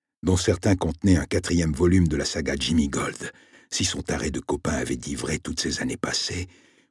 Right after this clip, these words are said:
pourrait valoir au moins cinquante millions de dollars s'ils étaient vendus séparément à différents collectionneurs.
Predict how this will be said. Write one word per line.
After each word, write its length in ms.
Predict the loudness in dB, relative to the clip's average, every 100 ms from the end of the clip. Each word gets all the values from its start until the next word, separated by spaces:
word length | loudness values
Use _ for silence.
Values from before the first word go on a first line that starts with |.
| 0
pourrait 200 | 6 6
valoir 460 | 8 8 6 6 6
au 80 |
moins 240 | 8 8 4
cinquante 760 | 2 0 0 0 2 2 6
millions 500 | 10 10 10 6 4
de 100 | 4
dollars 680 | 4 4 4 4 2 -2 -6 -10 -16 -18 -10
s'ils 300 | 0 2 2
étaient 160 | 2 4
vendus 260 | 6 6
séparément 600 | 4 2 2 2 2 0
à 80 | 0
différents 420 | -2 -2 -2 -2
collectionneurs. 880 | -2 -2 -2 -2 -2 -6 -6 -10 -18